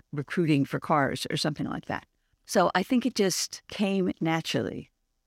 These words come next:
When you think about, for all of you listening, thinking about who inspired you, you're either probably inspired by someone or motivated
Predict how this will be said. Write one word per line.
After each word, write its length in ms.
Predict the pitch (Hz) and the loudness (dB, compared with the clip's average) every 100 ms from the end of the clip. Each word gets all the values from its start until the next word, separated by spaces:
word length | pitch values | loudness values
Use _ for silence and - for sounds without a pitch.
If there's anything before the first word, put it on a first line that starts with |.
| _ | _
When 140 | - 165 | -2 0
you 100 | 160 | 0
think 260 | - 214 | 0 0
about, 600 | 175 165 156 151 151 - - | 0 -2 0 0 -2 -6 -16
for 180 | - 180 | -8 -2
all 260 | 170 190 190 | 4 4 4
of 100 | 170 | 2
you 140 | 170 | 0
listening, 460 | 151 180 - 156 135 | 0 0 0 0 0
thinking 360 | - 180 185 | 0 -2 0
about 380 | 165 147 139 135 - | 0 2 2 2 -4
who 220 | - 269 | -2 2
inspired 680 | 254 - - 185 190 175 151 | 2 2 2 4 4 2 0
you, 300 | 123 - - _ - | -2 -4 -8 _ -4
you're 240 | 170 208 | 0 2
either 200 | 233 220 | 4 2
probably 640 | - 208 196 185 180 170 | 4 2 2 0 0 2
inspired 680 | 165 165 - 190 196 196 147 | 0 0 0 2 4 4 2
by 240 | 165 175 214 | 2 4 2
someone 520 | - 208 214 226 226 _ _ | 2 2 4 2 0 _ _
or 440 | 160 160 160 160 - _ _ _ - | 0 2 2 -2 -6 _ _ _ -6
motivated 720 | 170 202 196 180 160 170 160 | 0 2 2 0 2 0 -2